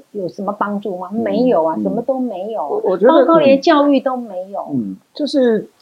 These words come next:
Speaker 2: 我们都知道这精神障碍，或是包括不管是忧郁症、躁郁症也好，或者所谓思觉失调也好，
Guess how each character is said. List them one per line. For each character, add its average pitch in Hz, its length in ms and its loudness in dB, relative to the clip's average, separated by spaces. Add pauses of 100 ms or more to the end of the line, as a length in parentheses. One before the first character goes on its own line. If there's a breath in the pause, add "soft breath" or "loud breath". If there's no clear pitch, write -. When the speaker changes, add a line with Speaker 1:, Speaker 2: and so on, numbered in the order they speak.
Speaker 2:
我 143 80 0
们 151 100 2
都 247 140 4
知 254 100 0
道 220 160 6
这 185 160 4
精 185 220 2
神 113 320 2
障 135 220 2
碍， 131 120 4
或 127 160 2
是 127 120 2
包 120 200 4
括 117 380 6
不 113 60 -8
管 123 160 4
是 127 120 -2
忧 117 200 4
郁 117 100 0
症、 113 180 -2
躁 107 220 2
郁 104 60 0
症 104 160 0
也 87 80 -4
好， 87 140 -2
或 101 100 0
者 107 40 0
所 98 140 -4
谓 87 60 -2
思 107 180 -6
觉 95 180 -2
失 104 160 -8
调 87 220 -2
也 76 160 -4
好， 87 300 -2